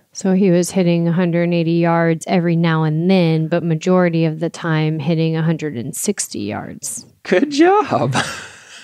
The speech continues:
Speaker 1: And I'm no math major here,
Speaker 2: You're
Speaker 1: but that was
Speaker 2: not.
Speaker 1: good. That was
Speaker 2: Wow.
Speaker 1: good. Mm-hmm.
Speaker 2: I'm really impressed.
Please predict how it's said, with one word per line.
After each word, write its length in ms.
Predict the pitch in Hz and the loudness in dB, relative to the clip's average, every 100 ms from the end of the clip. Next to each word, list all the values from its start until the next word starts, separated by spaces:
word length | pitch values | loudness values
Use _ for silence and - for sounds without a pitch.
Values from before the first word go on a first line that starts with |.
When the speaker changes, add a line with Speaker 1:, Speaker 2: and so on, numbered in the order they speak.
| - | -4
Speaker 1:
And 180 | 185 | 2
I'm 300 | 175 165 170 | 4 6 6
no 180 | 180 175 | 6 4
math 380 | 170 139 104 - | 4 -2 -8 0
major 400 | 208 220 240 262 | 4 4 4 6
here, 340 | 254 - 269 | 8 8 8
Speaker 2:
You're 40 | 330 | 6
Speaker 1:
but 200 | 330 349 | 6 6
that 280 | 233 240 214 | 6 8 6
was 120 | - | 4
Speaker 2:
not. 60 | |
Speaker 1:
good. 240 | 202 196 170 | 2 2 2
That 140 | 202 | 2
was 100 | 226 | 6
Speaker 2:
Wow. 460 | 320 381 349 220 - | 6 6 4 2 0
Speaker 1:
good. 100 | 214 | 2
Mm-hmm. 20 | |
Speaker 2:
I'm 200 | 214 127 | 6 6
really 300 | 120 120 143 | 6 6 6
impressed. 760 | 185 226 370 427 359 - - - | 4 2 2 4 2 -2 -8 -12